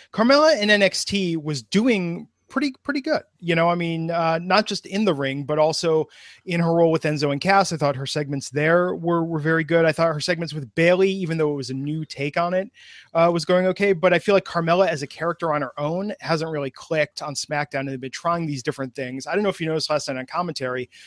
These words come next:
her accent now is, uh, much more, you know, uh, uh, enunciated and on display.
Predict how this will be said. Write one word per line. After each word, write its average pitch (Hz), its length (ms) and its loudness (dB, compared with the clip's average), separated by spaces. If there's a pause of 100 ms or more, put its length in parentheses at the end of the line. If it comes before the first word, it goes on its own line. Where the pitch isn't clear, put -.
(140)
her - 140 -6
accent 170 500 0 (520)
now 127 380 -4 (160)
is, 139 280 -6
uh, 123 400 -4 (400)
much 180 640 2
more, 139 540 -4 (180)
you 156 180 -4
know, 123 240 -4
uh, 117 420 -8 (120)
uh, 135 220 -10
enunciated 139 600 -6
and 131 120 -8
on 127 160 -8
display. 120 580 -8